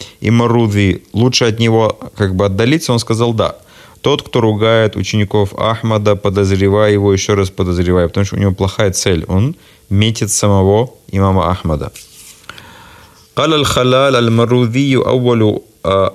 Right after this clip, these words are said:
أصحاب أبي عبد الله وأورعهم. То есть он первый, Аль-, Аль-Халлаль, говорит его ученик Абу Бакр Аль-Халлаль. Марузи говорит, первый из учеников имама Ахмада и самый богобоязненный из них.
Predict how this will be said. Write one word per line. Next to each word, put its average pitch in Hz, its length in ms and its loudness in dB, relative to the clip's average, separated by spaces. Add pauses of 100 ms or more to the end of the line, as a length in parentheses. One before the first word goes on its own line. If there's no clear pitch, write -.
أصحاب 123 420 -2
أبي 101 480 0
عبد 92 240 0
الله 98 320 2
وأورعهم. 95 800 2
То - 60 -6
есть - 140 -6
он 104 160 0
первый, 120 640 0 (680)
Аль-, 98 340 0
Аль-Халлаль, 101 560 0
говорит 104 300 0
его 98 120 2
ученик 98 360 -2
Абу 101 140 -2
Бакр 98 220 0
Аль-Халлаль. 92 560 -2 (880)
Марузи 131 440 0
говорит, 117 500 -2
первый 127 340 2
из 104 60 2
учеников 101 520 0
имама 98 300 0
Ахмада 95 300 -2
и 85 40 0
самый 113 300 0
богобоязненный 95 840 0
из 80 240 -4
них. 76 280 -8